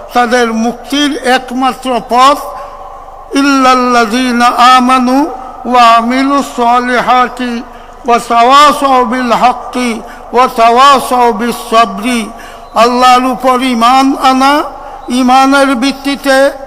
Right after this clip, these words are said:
জীবন পরিচালনা করা, ঈমানের জন্য একে অপরকে ধৈর্যের দাওয়াত দেওয়া, ঈমানের জন্য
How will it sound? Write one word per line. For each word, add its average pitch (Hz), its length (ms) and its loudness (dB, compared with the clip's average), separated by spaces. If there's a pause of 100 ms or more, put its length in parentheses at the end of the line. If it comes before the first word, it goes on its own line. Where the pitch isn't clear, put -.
(360)
জীবন 247 520 0
পরিচালনা 269 880 2
করা, 269 440 2 (520)
ঈমানের 262 680 2
জন্য 277 580 0 (280)
একে 262 320 0
অপরকে 269 800 2 (440)
ধৈর্যের 269 640 2
দাওয়াত 240 380 4
দেওয়া, 240 520 2 (380)
ঈমানের 254 640 2
জন্য 254 560 -2